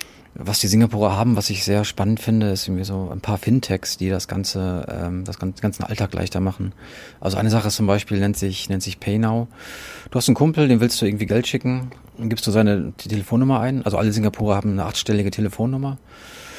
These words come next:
Ja, und dann schickst du ihm das Geld einfach rüber. Zack. Das ist praktisch, ähm,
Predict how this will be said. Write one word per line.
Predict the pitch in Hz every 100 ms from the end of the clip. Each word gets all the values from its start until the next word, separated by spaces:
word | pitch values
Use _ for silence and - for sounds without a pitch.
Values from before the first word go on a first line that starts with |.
| - - -
Ja, |
und | 135
dann | 110
schickst | - -
du |
ihm | 107
das | 110 -
Geld | 120
einfach | 113 117 151
rüber. | 107 95 92
Zack. | - 123 - -
Das | 98 92
ist | 104
praktisch, | 117 - 98 -
ähm, | 104 104 104 95